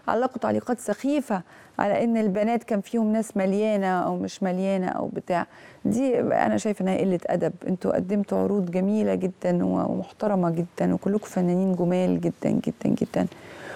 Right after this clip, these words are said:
ومريم أمين، مريم أمين كتير هتف-، هتشوفوا على اليوتيوب. مريم أمين ما كانتش تربطني بيها صداقة أبدًا، ولا أعرفها شخصيًا أبدًا،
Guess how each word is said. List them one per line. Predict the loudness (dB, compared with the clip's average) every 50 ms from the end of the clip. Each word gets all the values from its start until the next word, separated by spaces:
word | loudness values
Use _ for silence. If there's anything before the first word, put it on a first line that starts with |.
| -8 -4 -2
ومريم | 0 2 2 2 2 2 2 2 2 2 2 0 2 2 2 2 0 0 0
أمين، | 0 0 2 2 2 2 0 -2 -4 -8 -12 _ _ _ _ -20 -20 -20 -20 -20 -20 -20 -14 -14 -12 -12 -12 -14 -14 -14 -16 -8 -4
مريم | -2 0 2 2 2 2 2 0 0
أمين | 0 0 2 2 2 2 2 0 -2 -4 -6 -12 -16 -20 _ _ -20 -20 -20 -20 -20 -20 -20 -20 -18 -6
كتير | -4 -4 -2 0 0 2 2 2 2 2 2 2 2 2 0
هتف-، | -2 -4 -4 0
هتشوفوا | 0 0 0 0 0 -2 0 0 2 2
على | 2 2 2
اليوتيوب. | 2 2 0 -2 -4 -4 0 0 0 0 0
مريم | 0 0 2 0 0
أمين | 0 0 0 0 2 2 0 -2 -4 -8 -18 -20 -20 -20 -20 -20 -20 -20 -20 -10 -4
ما | -2 0 0
كانتش | 0 2 2 0 0 0 -4 -4
تربطني | -2 0 0 2 0 0 0 0 0
بيها | 2 2 2 0
صداقة | 0 0 0 0 0 0 -2 -2 -2 0
أبدًا، | 0 2 2 2 0 0 0 0
ولا | 0 2 2 4
أعرفها | 4 4 4 4 2 0 -4 -8
شخصيًا | -10 -10 -14 -16 -6 -2 0 0 2 0 -2 -4 -6 -2
أبدًا، | 0 0 2 2 2 2 0